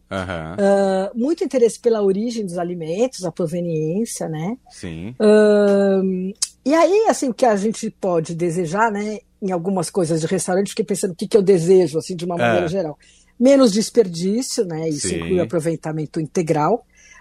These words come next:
Speaker 2: Água grátis pros resta-, nos restaurantes, porque acho que isso é questão de honra,
Speaker 1: Ah, é,
Speaker 2: né?
Speaker 1: isso deveria ser algo básico pros restaurantes, né?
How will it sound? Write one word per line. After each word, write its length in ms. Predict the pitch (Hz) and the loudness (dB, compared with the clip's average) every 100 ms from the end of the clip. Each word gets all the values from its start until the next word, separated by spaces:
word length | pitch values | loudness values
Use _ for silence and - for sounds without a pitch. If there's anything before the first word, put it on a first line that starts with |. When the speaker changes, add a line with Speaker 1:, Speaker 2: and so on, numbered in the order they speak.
| - - | -20 2
Speaker 2:
Água 420 | 311 302 226 233 | 4 4 4 2
grátis 640 | 196 175 165 185 - - | 2 -4 -4 -10 -12 -14
pros 220 | - 202 - | -14 -14 -12
resta-, 260 | 165 196 | -10 -8
nos 220 | 180 180 - | -6 -6 -4
restaurantes, 640 | 170 202 175 170 175 - | -4 -2 -2 -2 -4 -8
porque 140 | - | -6
acho 160 | 180 - | -6 -6
que 80 | 196 | -10
isso 160 | - | -6
é 300 | 185 175 156 147 _ _ _ | -4 -4 -6 -8 _ _ _
questão 320 | 190 - 196 | -10 -4 -2
de 100 | 196 214 | 2 0
honra, 420 | 180 180 214 247 | 0 -4 -6 0
Speaker 1:
Ah, 380 | 139 113 95 95 | 2 4 2 2
é, 100 | 107 | 2
Speaker 2:
né? 100 | 95 95 | 2 -2
Speaker 1:
isso 260 | 104 - | -6 -6
deveria 500 | 196 247 254 127 156 | -4 0 2 2 0
ser 420 | - 139 123 147 | 0 -2 2 2
algo 320 | 175 131 147 208 | 2 2 0 -4
básico 680 | 143 113 110 101 104 - | -2 0 0 -2 -8 -10
pros 240 | 113 139 - | -10 -10 -10
restaurantes, 680 | 139 - 202 175 87 80 | -10 -4 -4 -2 -6 -10
né? 300 | - 82 85 | -10 -10 -10